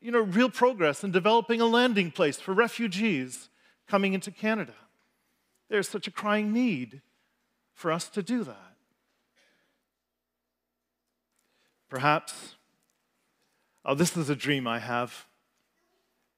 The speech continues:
This is something that I imagine. Maybe we'll have enough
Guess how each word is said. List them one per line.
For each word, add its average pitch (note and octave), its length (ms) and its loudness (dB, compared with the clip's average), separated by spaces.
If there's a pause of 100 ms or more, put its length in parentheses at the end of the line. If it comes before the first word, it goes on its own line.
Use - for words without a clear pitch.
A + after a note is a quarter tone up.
(960)
This G#3 180 -2
is G3 80 -6
something E3 440 0
that C#3 120 4
I C#3 160 4
imagine. C3+ 600 -4 (600)
Maybe F3 280 4
we'll D#3+ 180 2
have D3 180 0
enough D3 180 -2